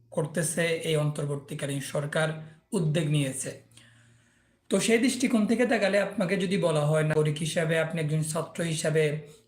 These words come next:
ঢাকা বিশ্ববিদ্যালয়ের একজন স্টুডেন্ট হিসাবে, আপনি নতুন বাংলাদেশ বিনির্মাণ করার জন্য বা ডাকসুর যেই,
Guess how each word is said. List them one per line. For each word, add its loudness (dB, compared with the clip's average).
ঢাকা 0
বিশ্ববিদ্যালয়ের 0
একজন 0
স্টুডেন্ট -2
হিসাবে, 0
আপনি 2
নতুন 2
বাংলাদেশ 2
বিনির্মাণ 0
করার 2
জন্য 2
বা 0
ডাকসুর -2
যেই, -2